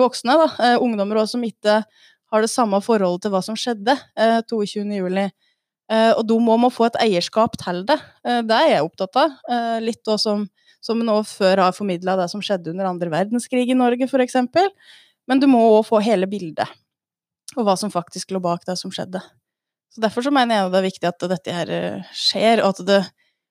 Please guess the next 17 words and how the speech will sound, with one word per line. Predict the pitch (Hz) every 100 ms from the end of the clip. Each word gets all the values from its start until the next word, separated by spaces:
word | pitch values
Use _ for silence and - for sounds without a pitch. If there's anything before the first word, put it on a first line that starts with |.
| _ 185
faktisk | - 196 -
kanskje | 185 190
går | 185 185 _ _ _ -
over | 185 185
ti | - 180 170
år | 202 - -
før | - 180
det | 180
skjer. | 190 247 240
Det | 214
synes | 196 185
jeg | 180
jo | 214
er, | 113 196 -
eh, | - - _ _ _
ja, | - - _ _ _ _ - - _ _ _ 208
ikke | - -